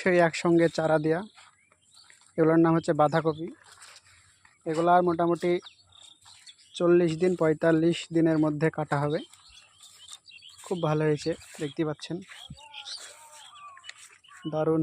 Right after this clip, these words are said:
হয়েছে। এই কপিটা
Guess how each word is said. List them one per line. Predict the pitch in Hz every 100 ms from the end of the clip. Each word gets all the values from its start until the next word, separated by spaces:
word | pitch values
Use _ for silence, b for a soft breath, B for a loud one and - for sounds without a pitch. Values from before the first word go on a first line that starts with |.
| 156
হয়েছে। | 147 - 175 - - - - - 1077 - - 988 _ _ _ _ _ _ _ _ _ 339 339 311 _ _ _ - 587 605 659 587 622 640 622 587 - - - - _ _ _ -
এই | 180
কপিটা | 180 175